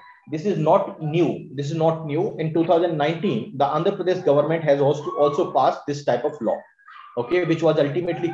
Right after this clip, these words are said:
challenged in the court of the law. Okay, so with that, there was lot of issues related to, you know, uh, you know, uh, because of passes of this Andhra Pradesh government law, and it was basically challenged in the court of the law.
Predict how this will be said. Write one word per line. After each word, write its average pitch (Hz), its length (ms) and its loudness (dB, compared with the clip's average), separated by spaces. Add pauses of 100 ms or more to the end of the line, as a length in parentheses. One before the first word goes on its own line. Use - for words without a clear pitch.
challenged 170 340 2
in 147 160 -4
the 143 160 2
court 143 220 4
of 139 100 2
the 139 80 4
law. 147 320 0 (400)
Okay, 165 240 -2 (360)
so 147 120 0
with 143 280 0
that, 143 360 2 (140)
there 131 120 -4
was 135 260 -2
lot 143 200 4
of 165 180 2
issues 175 380 -2
related 151 540 2
to, 135 240 0
you 127 80 -6
know, 175 320 -4 (960)
uh, 117 360 2
you 127 80 -4
know, 165 200 -2 (220)
uh, 127 480 2
because 135 380 0
of - 180 -4
passes 156 380 2
of 135 220 2
this 135 140 -4
Andhra 127 300 0
Pradesh 147 240 2
government 139 420 2
law, 143 160 4
and 151 140 0
it 139 120 -4
was 156 240 4
basically 143 520 0 (260)
challenged 156 300 6
in 143 80 -2
the 139 160 2
court 131 180 0
of 120 120 -2
the 123 80 0
law. - 260 -4